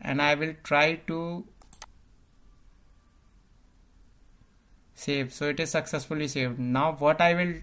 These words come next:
try to do is, like, publish. So I will show you what this, this publish do is. As soon as I click on publish, you can see there are two flows, right? Uh, there are two flows,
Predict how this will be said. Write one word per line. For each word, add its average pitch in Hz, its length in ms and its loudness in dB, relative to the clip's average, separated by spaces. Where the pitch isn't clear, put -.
try 147 260 4
to 160 140 -4
do 156 160 0
is, 156 160 -2
like, 165 260 0
publish. 131 480 2
So 160 220 2
I 156 140 8
will 180 120 0
show 180 240 -2
you 202 320 0
what 143 320 4
this, 160 200 0
this - 240 -4
publish 147 460 2
do 139 240 -2
is. 156 340 -4
As 170 220 0
soon 190 180 6
as 190 140 6
I 185 140 6
click 180 400 -2
on 165 260 4
publish, 139 540 2
you 147 80 -4
can 175 180 2
see 202 240 2
there 156 240 4
are 165 240 6
two 180 160 0
flows, 175 580 0
right? 175 320 4
Uh, 143 520 6
there 143 280 6
are 170 180 8
two 202 140 4
flows, 190 520 2